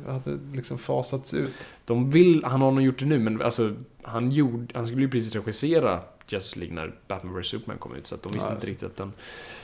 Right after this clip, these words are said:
Speaker 1: Jävla skit.
Speaker 2: det mottagandet. Men,
Speaker 1: Jag
Speaker 2: eh,
Speaker 1: gillar Jason Momoa.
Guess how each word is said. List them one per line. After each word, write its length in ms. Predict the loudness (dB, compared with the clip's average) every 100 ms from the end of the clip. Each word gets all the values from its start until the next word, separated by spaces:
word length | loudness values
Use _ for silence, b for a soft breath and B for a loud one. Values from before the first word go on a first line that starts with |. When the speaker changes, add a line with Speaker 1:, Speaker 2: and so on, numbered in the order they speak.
| B B -10
Speaker 1:
Jävla 180 | -8 -6
skit. 220 | -6 -6
Speaker 2:
det 180 | 2 6
mottagandet. 640 | 6 4 4 4 4 0 -4
Men, 360 | 4 6 8 10
Speaker 1:
Jag 100 | 10 10
Speaker 2:
eh, 40 |
Speaker 1:
gillar 320 | 10 8 8 6 4
Jason 260 | 2 0
Momoa. 400 | 0 0 2 0